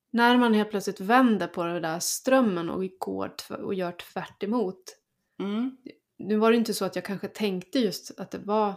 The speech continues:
Speaker 1: tvärt emot, men, men det bara blev så. Och helt plötsligt så, så spricker det där filtret upp och så, vänta nu, det var ju så här. Så här,
Speaker 2: Mm.
Speaker 1: nu ser jag världen.
Speaker 2: Mm.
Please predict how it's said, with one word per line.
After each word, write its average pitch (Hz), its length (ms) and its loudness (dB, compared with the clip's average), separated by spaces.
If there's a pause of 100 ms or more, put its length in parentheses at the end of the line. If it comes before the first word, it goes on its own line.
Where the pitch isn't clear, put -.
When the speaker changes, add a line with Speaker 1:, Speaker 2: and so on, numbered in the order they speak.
(220)
Speaker 1:
tvärt - 260 -6
emot, - 440 -8
men, 185 200 -4
men 196 260 -2
det 202 60 2
bara 190 220 0
blev 196 420 2
så. - 320 -4
Och 190 440 -4 (580)
helt 220 220 -2
plötsligt 202 320 -4
så, - 300 -6
så 180 460 -2
spricker - 560 -8
det 175 60 -4
där 175 60 -2
filtret 180 580 -8
upp 254 260 -4 (120)
och 185 140 -10
så, 208 220 -4
vänta 190 280 -4
nu, 180 160 -4
det 180 80 -6
var 180 80 -6
ju 175 40 -6
så 175 140 -12
här. - 440 -4 (540)
Så 160 60 -6
här, 156 140 -2
Speaker 2:
Mm. 151 140 -8
Speaker 1:
nu 302 260 6
ser - 180 -4
jag - 100 -4
världen. - 460 -6 (320)
Speaker 2:
Mm. 240 300 -2